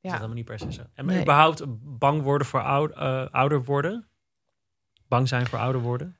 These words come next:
Speaker 1: Nou, dat is wel, ik merk, ik bijvoorbeeld afgelopen jaar, en dat komt dus echt ook door die coronastress, heb, ik bedoel, heb ik echt wel meer grijze haren ontwikkeld. En dat, ja, je, je, dat soort dingen, je, die confrontatie met dat ouder worden, of dat, dat,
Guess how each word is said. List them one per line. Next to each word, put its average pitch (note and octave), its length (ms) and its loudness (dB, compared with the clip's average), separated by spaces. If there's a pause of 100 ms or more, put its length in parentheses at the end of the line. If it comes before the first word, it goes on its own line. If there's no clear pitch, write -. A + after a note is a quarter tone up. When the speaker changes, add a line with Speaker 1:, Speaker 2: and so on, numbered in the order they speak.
(100)
Speaker 1:
Nou, B3+ 200 10
dat B3+ 180 6
is A#3 120 2
wel, B3+ 160 10
ik E3+ 120 4
merk, - 380 0
ik C#3+ 120 -18
bijvoorbeeld C#3+ 380 -8
afgelopen D3+ 460 0
jaar, E3+ 160 6
en E3 40 4
dat D3+ 160 0
komt D#3+ 200 -2
dus - 160 -12
echt E3+ 300 0
ook D#3+ 160 2
door D#3+ 120 0
die C#3+ 80 -2
coronastress, D#3+ 720 2
heb, E3 160 -4
ik - 80 -14
bedoel, D#3 160 -2
heb D#3+ 160 0
ik - 60 -10
echt - 180 0
wel D3+ 100 2
meer D3 220 2
grijze D#3 400 4
haren G#3 340 4
ontwikkeld. D3+ 600 -2
En - 140 -6
dat, F#3 120 -8 (200)
ja, G3+ 280 0
je, F#3 220 -4
je, G#3+ 140 -2
dat B3+ 180 -2
soort G#3 240 0
dingen, C#4 300 6
je, G3+ 180 4
die A3 260 -2
confrontatie C4+ 800 8
met B3 140 4
dat A3+ 160 0
ouder A3 320 8
worden, G3+ 240 4
of F#3 160 0
dat, F#3+ 200 2
dat, F#3 240 2